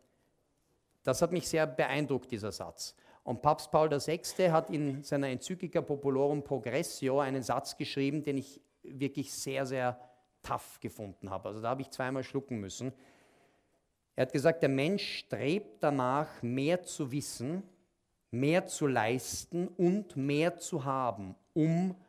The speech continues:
mehr zu sein. Denn das ganze Leben ist Berufung. Und Papst Benedikt Der Sechzehnte nimmt genau diesen Satz aus Populorum Progressio in seine Enzyklika Caritas in Veritate auf, weil er ihn so wichtig findet und sagt,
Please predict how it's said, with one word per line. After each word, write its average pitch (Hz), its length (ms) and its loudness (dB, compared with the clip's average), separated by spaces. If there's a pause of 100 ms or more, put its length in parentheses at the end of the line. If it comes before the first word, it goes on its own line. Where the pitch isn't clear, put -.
(240)
mehr 127 640 0
zu - 180 -8
sein. 95 580 -4 (600)
Denn 113 120 -4
das 113 160 -2
ganze 127 340 0
Leben 127 560 -2 (340)
ist - 220 -4
Berufung. 104 600 -6 (920)
Und 101 80 -6
Papst - 260 -2
Benedikt 127 280 -2
Der 120 80 0
Sechzehnte 139 500 -4
nimmt 143 260 -2
genau 123 320 0
diesen 160 300 -8
Satz 151 320 -2
aus - 80 -12
Populorum 127 540 -4
Progressio 120 580 -4
in 151 160 -2
seine 135 260 -2
Enzyklika 123 600 -4
Caritas 117 520 -4
in 113 120 -10
Veritate 110 600 -6
auf, 107 400 -4
weil 123 140 -4
er 131 80 -4
ihn 127 80 -8
so 117 180 -6
wichtig - 360 -14
findet 113 320 -8
und 117 120 -8
sagt, 120 320 -2